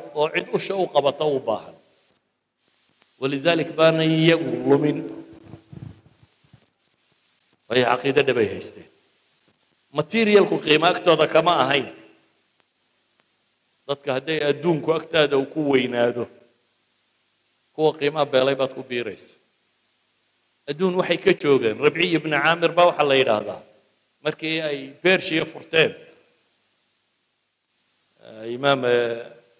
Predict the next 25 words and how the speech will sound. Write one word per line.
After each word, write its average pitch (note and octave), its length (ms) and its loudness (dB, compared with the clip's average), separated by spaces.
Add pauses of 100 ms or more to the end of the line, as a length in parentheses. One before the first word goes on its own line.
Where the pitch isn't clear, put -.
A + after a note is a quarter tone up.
Abulxasan C#3+ 520 0
Annadawi D#3 480 2
baa E3+ 160 4
wuxuu D#3 160 -2
soo F3 220 4
naqlinayaa. D#3+ 640 -2 (580)
Persia F#3+ 400 2
markii G3 320 0
la D#3+ 120 4
furtay, C3 480 -2 (1300)
gurigii G3 300 2
boqortooyada F3 760 4
ee F#3+ 140 4
Madaa'in F#3 500 2
markii F#3+ 280 0
la D#3+ 140 2
galay, C3 360 2 (840)
cunadii G3 460 2
loogu F3+ 280 2
tegay F3+ 300 2
waxaa F3+ 220 2
ka F#3+ 120 2
mid F#3 200 0
ahayd F3 300 2
kimis G3+ 280 -6